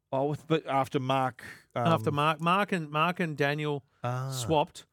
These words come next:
Speaker 1: Ah, okay.
Speaker 2: Daniel and Seb.
Speaker 1: 'Cause I remember him and Mark were
Speaker 2: And then,
Speaker 1: together.
Speaker 2: and then Seb went to Ferrari, and I think,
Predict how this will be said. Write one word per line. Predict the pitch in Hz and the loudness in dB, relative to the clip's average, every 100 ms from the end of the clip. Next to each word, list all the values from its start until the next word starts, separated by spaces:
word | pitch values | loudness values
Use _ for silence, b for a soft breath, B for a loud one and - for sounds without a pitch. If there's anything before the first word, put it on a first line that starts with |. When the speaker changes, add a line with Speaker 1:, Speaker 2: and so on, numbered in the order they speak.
| _ | _
Speaker 1:
Ah, | - 113 | -10 -10
okay. | 123 123 | -10 -4
Speaker 2:
Daniel | 101 147 156 147 | 2 2 2 -4
and | 131 | -4
Seb. | - 156 131 170 | -2 0 0 -2
Speaker 1:
'Cause | - | -2
I | |
remember | 127 147 143 | 0 2 2
him | 139 139 | 2 0
and | 131 120 | -2 0
Mark | 127 123 117 | 0 0 -2
were | 123 | 0
Speaker 2:
And | 151 | 2
then, | 151 143 | 2 2
Speaker 1:
together. | 120 101 143 | 2 0 -2
Speaker 2:
and | 151 | -2
then | 147 | -2
Seb | 139 - 170 156 | -2 0 0 0
went | 160 156 147 | -2 -2 -6
to | 151 | -10
Ferrari, | - 139 139 151 147 127 | -2 2 4 4 2 0
and | 135 | -4
I | |
think, | 135 170 160 | -4 -6 -6